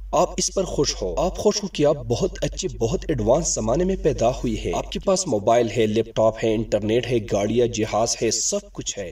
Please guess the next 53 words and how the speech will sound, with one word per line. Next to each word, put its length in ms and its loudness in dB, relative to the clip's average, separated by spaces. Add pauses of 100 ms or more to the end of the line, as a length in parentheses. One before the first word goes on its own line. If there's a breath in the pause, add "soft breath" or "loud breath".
लेकिन 320 0
ये 120 4
सारा 320 2
कुछ 360 0
टू 160 4 (120)
थाउजेंड 320 4
सेवेंटी 380 0
में 160 2
कैसा 400 2
नजर 300 2
आएगा, 340 4
जो 180 4
साइंसदानों 520 2
ने 160 2
अपने 220 0
अंदाजे 360 2
से 140 -2
अपने 260 -2
मुस्तकबिल 480 -2
के 180 0
बारे 240 4
में 140 -2
पता 280 2
किया 340 2
है, 300 -6
मैं 200 6
वो 160 6
सारा 220 0
कुछ 240 -2
थ्योरीज 380 0
बताने 380 2
जा 220 2
रहा 240 2
हूँ। 160 0
और 40 -6 (120)
आपको 220 -2
भी 120 0
चाहिए 480 0
कि 160 0
आप 220 2
इसी 220 -2
चीज 340 -8
को 180 0 (100)
जान 360 4
लो। 140 -8 (120)
साइंसदानों 540 4
के 120 -2
मुताबिक 420 0
टू 160 2 (100)
थाउजेंड 340 4
सेवेंटी 420 0
में 200 0 (100)
मोबाइल 440 6